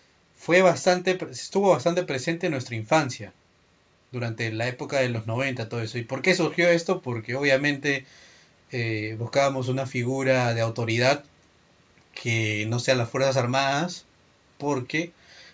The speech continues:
las Fuerzas Armadas ahí había, habían estado participando en este conflicto, ¿no? Contra el, contra Sendero Luminoso, contra el M R T A, contra todos estos grupos, contra los narcos,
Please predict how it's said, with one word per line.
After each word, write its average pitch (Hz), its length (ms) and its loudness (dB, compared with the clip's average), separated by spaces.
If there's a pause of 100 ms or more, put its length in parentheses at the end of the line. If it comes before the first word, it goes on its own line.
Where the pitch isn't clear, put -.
(120)
las 139 120 -4
Fuerzas 139 280 0
Armadas 131 480 0
ahí 120 560 0
había, 123 680 0
habían 135 420 0
estado 143 240 2
participando 127 500 -2
en 127 60 0
este 123 180 -2
conflicto, 127 480 -2
¿no? 113 180 -6
Contra 110 720 -4 (300)
el, 107 920 -6
contra 120 260 -2
Sendero 123 320 0
Luminoso, 120 640 0
contra 113 180 0
el 110 100 2
M 120 160 2
R 117 180 2
T 117 140 2
A, 117 420 4
contra 110 280 -4
todos 120 220 2
estos 117 220 0
grupos, 123 420 2
contra 117 240 -2
los 113 120 0
narcos, 127 640 6